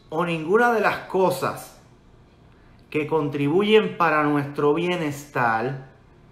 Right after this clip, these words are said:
le son ocultos al Creador del universo. Todas las cosas que son para nuestro bien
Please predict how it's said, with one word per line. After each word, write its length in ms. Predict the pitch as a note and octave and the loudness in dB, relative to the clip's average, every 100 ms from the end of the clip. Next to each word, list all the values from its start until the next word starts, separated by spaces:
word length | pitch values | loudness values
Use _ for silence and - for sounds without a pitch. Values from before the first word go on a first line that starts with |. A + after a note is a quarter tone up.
| - - - | -20 -20 -12
le 200 | A#2+ B2+ | -6 -6
son 340 | - F#3+ G3+ | -2 -2 -2
ocultos 520 | F3+ - G#3 G#3 F#3 C#3 | -4 0 0 2 -2 -4
al 120 | B2 | -6
Creador 320 | A#2 A#2 C#3 | -4 -2 0
del 120 | D3 | 0
universo. 460 | C3+ A2+ F2+ - - - - - - - - - - - - | -2 -4 -8 -14 -20 -20 -20 -20 -20 -20 -20 -20 -20 -20 -6
Todas 260 | G#3+ A3 B3 | 2 6 6
las 180 | A3+ - | 4 4
cosas 680 | A3 G#3+ F#3+ C#3+ C#3 - - - _ _ - - | 6 6 4 -2 -4 -14 -20 -20 _ _ -20 -12
que 140 | D#3 | -8
son 280 | C#3 G3+ G#3+ | -2 0 2
para 180 | A3 G#3+ | 4 4
nuestro 400 | G#3+ G3+ G3 F3+ | 2 0 0 2
bien 540 | F#3 G3 E3 C#3+ - | 4 2 -2 -8 -14